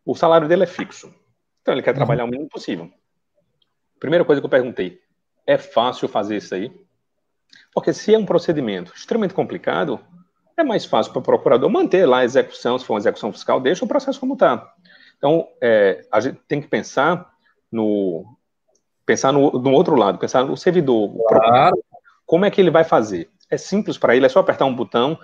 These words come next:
Speaker 1: é mais fácil pra ele isso ou dar continuidade na execução fiscal? É, o
Speaker 2: Hum.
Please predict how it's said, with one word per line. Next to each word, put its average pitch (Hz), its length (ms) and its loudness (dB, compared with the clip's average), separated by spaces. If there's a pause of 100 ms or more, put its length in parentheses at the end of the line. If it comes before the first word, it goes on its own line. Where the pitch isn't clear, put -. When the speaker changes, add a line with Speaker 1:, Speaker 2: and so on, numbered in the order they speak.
(320)
Speaker 1:
é 139 60 2
mais 180 280 0
fácil 180 340 0
pra 143 140 4
ele 120 260 2
isso 240 520 -2
ou 175 260 2
dar 151 140 2
continuidade 147 640 -2
na 135 60 -2
execução 123 380 -2
fiscal? - 440 -8 (920)
É, 104 200 2
o - 160 -8 (100)
Speaker 2:
Hum. 156 100 2